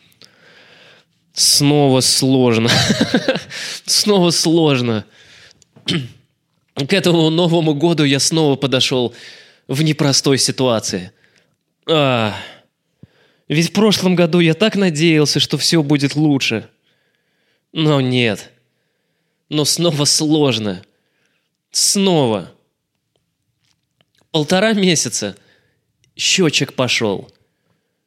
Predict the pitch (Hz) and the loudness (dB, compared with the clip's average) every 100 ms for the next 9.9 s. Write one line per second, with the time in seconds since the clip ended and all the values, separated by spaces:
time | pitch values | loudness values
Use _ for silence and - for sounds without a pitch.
0 | _ _ _ 190 170 147 123 - 139 - | _ _ _ -2 0 0 -2 -2 -2 0
1 | 240 220 190 160 - _ _ _ _ _ | -2 -2 -2 -4 -6 _ _ _ _ _
2 | _ _ _ _ - 143 175 185 185 165 | _ _ _ _ -6 -2 0 2 2 2
3 | 156 - 180 147 156 147 135 - 143 123 | -2 -2 -2 0 -2 0 -2 0 -2 -2
4 | 127 127 110 - _ _ _ _ _ _ | -4 -4 -6 -8 _ _ _ _ _ _
5 | _ _ _ _ _ _ _ _ _ - | _ _ _ _ _ _ _ _ _ -4
6 | 175 156 135 135 - 101 - - - - | 0 0 0 0 -2 -2 -10 -18 -16 -16
7 | - _ _ - - - - - 185 160 | -20 _ _ -20 -20 -20 -10 -2 0 2
8 | - 170 156 151 165 151 - 135 131 147 | 0 0 0 -2 -2 -2 0 -2 -2 -2
9 | 139 135 131 147 139 117 101 92 90 | -2 -4 -2 0 0 -2 -6 -10 -16